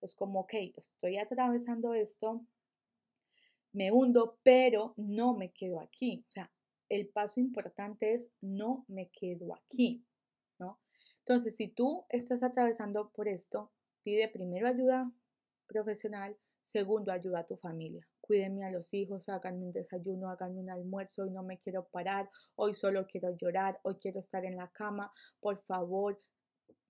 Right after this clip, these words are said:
organícenme la casa, tráiganme comida". O sea, esto es importante.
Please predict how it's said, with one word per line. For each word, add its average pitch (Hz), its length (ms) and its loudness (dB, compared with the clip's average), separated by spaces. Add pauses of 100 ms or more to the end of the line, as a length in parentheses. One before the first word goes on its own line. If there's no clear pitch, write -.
(360)
organícenme 196 680 2
la 180 160 -2
casa, 190 640 -2 (1400)
tráiganme 202 560 2
comida". 202 680 -2
O - 40 -14
sea, 202 380 -6
esto 208 320 0
es 214 140 -6
importante. 170 840 -6